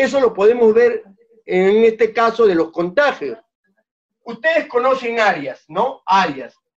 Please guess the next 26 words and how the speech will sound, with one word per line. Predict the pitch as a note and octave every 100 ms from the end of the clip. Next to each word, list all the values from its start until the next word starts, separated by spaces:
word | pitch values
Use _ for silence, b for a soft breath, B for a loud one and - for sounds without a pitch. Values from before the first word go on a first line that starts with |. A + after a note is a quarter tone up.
| _
áreas. | F#3+ G3 D#3 B2+ A2+ _ _ _ _ _ _ _ _ G#3+
¿A | A3+
qué | D#4
es | C#4+
igual | D4 C#4+ C#4+ D4 _ -
el | A#3
área | C4 C4+ C4+
del | A#3 G3
cuadrado? | G3+ G#3 C#4 C#4 E3 - _ _ _ _ _ _ _ _ _ _ _ _ _ _ _ -
Área | G#3+ B3+ C4+ C#4
del | C4 C4+
cuadrado | C#4 C#4 C4 G#3+ G#3+ G#3+
será | F3+ F3 A3+
igual, | B3+ B3+ A#3 G#3+ G#3 - _ _
¿no | -
es | D#3
cierto? | G3 F#3 G3
Acá | F#3 F#3
vamos | F#3 F#3+
a | F#3+
poner | G3 F3+ F#3 _ -
área | F3 F#3+ F#3
del | F#3 -
cuadrado, | F#3 E3 C#3 C#3 - _ _ _ _ _
será | D3+ D#3+ F#3+
igual. | F#3+ F#3+ G3+ G3